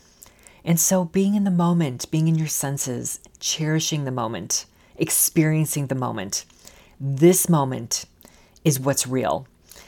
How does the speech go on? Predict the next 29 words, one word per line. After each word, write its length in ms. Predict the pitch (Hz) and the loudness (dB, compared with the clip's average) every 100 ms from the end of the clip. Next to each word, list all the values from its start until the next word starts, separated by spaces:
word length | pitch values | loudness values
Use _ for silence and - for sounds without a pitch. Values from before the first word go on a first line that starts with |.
| - - | -14 -2
And 100 | 156 | 0
it's 220 | 156 - - | 2 -2 -6
really 920 | 139 147 151 151 180 185 190 175 - - | -6 -4 -2 4 4 6 4 2 -2 -8
tapping 440 | - - 165 165 139 | -6 2 2 4 0
into 640 | 139 131 - 147 139 139 127 - - _ _ | -2 0 2 2 2 0 -4 -16 -20 _ _
what 280 | 131 147 170 | -2 2 4
are 60 | |
you 140 | 202 202 | 2 0
present 480 | - 151 139 135 | -2 -2 -2 -6
for? 260 | - 131 120 | -6 -4 -4
What 180 | 131 147 | -2 0
are 40 | |
you 140 | 190 185 | 2 2
available 640 | 143 131 131 135 131 113 | 0 -2 -2 -2 -4 -8
for? 280 | - 101 113 | -8 -6 -4
Because 260 | 160 165 - | -2 -2 0
I 180 | 170 202 | 2 4
know 140 | 214 | 4
when 180 | 196 170 | 4 2
I 120 | 160 | 2
am 240 | 170 151 - - - | 2 0 -6 -16 -6
more 280 | 139 151 175 | 0 2 2
present, 640 | - 165 175 190 208 - - - - - - | 2 0 2 -2 -4 -8 -16 -20 -20 -4 2
I 120 | 170 | 6
am 160 | 185 | 6
more 240 | 170 151 156 | 6 6 4
available 440 | 147 147 139 143 | 2 0 0 -2
to 160 | - 131 | -6 -6
myself 760 | 123 - - 135 214 - - | -6 -4 0 2 2 -2 -10